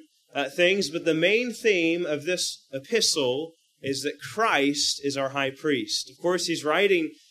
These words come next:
uh, to, uh, Jewish Christians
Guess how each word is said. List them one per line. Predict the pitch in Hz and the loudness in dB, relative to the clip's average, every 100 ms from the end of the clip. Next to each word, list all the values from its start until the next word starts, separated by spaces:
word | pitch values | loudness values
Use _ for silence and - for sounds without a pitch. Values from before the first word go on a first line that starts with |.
| _ | _
uh, | 170 165 156 - | 0 2 0 -2
to, | 190 175 - - - 160 | 2 2 0 0 2 2
uh, | 160 143 | 0 -2
Jewish | 131 208 214 - | 0 4 4 2
Christians | 240 233 - 240 180 117 - - - | -2 -2 -2 0 0 0 -6 -8 -10